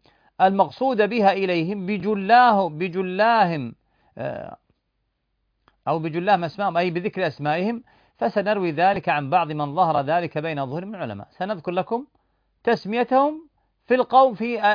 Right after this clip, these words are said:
العلماء الذين ظهر الجهمية في وقتهم. حدثني محمد بن معتمر السجستاني أبو سهل، وكان من أوثق أهل سجستان وأصدقهم، عن زهير بن نعيم البابي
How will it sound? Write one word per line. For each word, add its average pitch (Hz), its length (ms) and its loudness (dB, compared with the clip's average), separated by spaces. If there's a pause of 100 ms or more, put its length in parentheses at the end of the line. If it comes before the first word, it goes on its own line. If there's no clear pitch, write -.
العلماء 220 440 0
الذين 226 300 2
ظهر 190 380 4
الجهمية 170 440 -4 (500)
في 277 160 -6
وقتهم. 107 360 -4 (840)
حدثني 165 460 0
محمد 160 380 -4
بن 151 100 -4
معتمر 156 400 -6
السجستاني 147 720 -2
أبو 127 120 -6
سهل، 190 340 -4 (400)
وكان 165 340 0
من 156 100 -6
أوثق 165 380 -2
أهل 151 340 0
سجستان 151 520 -6
وأصدقهم، 170 580 -4
عن 143 140 -6
زهير 139 260 -4
بن 143 220 -6
نعيم 139 440 -6
البابي 160 800 0